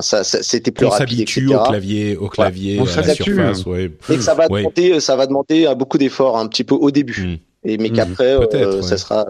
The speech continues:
Speaker 2: Mais en tout cas, c'est vrai
Speaker 1: Je
Speaker 2: que
Speaker 1: suis
Speaker 2: les,
Speaker 1: plus mitigé.
Speaker 2: les, les, les nombreuses possibilités que donne ce, ce produit, et puis surtout,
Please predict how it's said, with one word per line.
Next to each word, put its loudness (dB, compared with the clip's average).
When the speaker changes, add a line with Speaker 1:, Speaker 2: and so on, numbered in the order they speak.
Speaker 2:
Mais 0
en -2
tout -6
cas, 0
c'est -6
vrai -4
Speaker 1:
Je -4
Speaker 2:
que -2
Speaker 1:
suis 0
Speaker 2:
les, -2
Speaker 1:
plus -4
mitigé. -2
Speaker 2:
les, -18
les, -2
les 0
nombreuses -2
possibilités -6
que -8
donne -4
ce, -6
ce -6
produit, -4
et -2
puis -6
surtout, -4